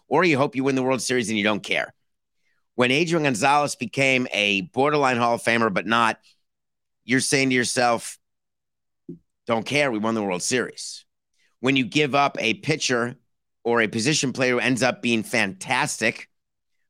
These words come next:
for a trade deadline player who didn't help you even make the playoffs, forget win the World Series, you're thinking, "Wow, that sucked." One of you asked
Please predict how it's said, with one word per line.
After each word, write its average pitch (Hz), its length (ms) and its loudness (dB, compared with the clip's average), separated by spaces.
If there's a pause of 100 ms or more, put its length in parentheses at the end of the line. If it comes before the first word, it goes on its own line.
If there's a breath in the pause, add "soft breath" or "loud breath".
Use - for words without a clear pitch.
for 127 200 0
a 110 320 0 (220)
trade 139 300 0
deadline 120 400 2
player 131 320 2
who 113 100 2
didn't 131 220 0
help 127 200 -2
you 127 80 0
even 120 180 -2
make 120 180 -2
the 101 40 -12
playoffs, 123 540 0 (160 soft breath)
forget 127 340 -2
win 123 140 2
the 117 80 2
World 107 220 0
Series, 147 480 0 (240 soft breath)
you're 131 100 2
thinking, 156 380 0
"Wow, 147 420 2 (840)
that 143 220 -2
sucked." - 580 0 (3750)
One 147 220 2
of 135 140 0
you 139 200 4
asked 131 640 0